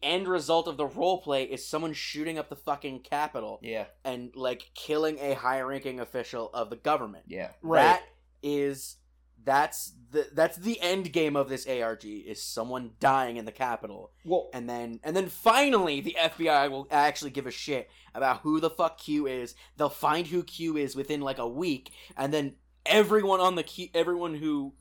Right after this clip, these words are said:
Speaker 1: has used the moniker Q, including, uh, fucking,
Speaker 3: Watkins?
Speaker 1: uh, including, yes, including Watkins, uh,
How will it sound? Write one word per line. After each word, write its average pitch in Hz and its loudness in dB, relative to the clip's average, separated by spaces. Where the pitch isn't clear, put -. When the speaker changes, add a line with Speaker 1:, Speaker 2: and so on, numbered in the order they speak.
Speaker 1:
has 139 -4
used 143 -8
the 139 -2
moniker 127 -6
Q, 123 -8
including, 170 -2
uh, 135 2
fucking, 143 -6
Speaker 3:
Watkins? 127 -2
Speaker 1:
uh, 117 -4
including, 185 0
yes, 120 -2
including 165 -6
Watkins, 131 -4
uh, 113 -2